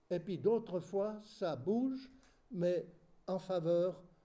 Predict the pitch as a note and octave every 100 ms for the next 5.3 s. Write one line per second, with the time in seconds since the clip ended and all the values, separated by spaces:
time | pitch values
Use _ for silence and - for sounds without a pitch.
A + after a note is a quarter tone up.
0 | _ _ _ G3+ D#3 F3 E3+ D#3+ D#3+ -
1 | - - D#3+ F#3+ F#3+ G3 F3 E3 D#3 -
2 | D3 D3+ D#3+ - - _ _ _ A3+ C3+
3 | E3 D#3+ D#3 D#3 E3 D#3+ F3 F3 F3 -
4 | E3+ E3+ D#3 D#3 E3+ F3+ F#3+ F#3+ F#3+ E3+
5 | D3 C#3+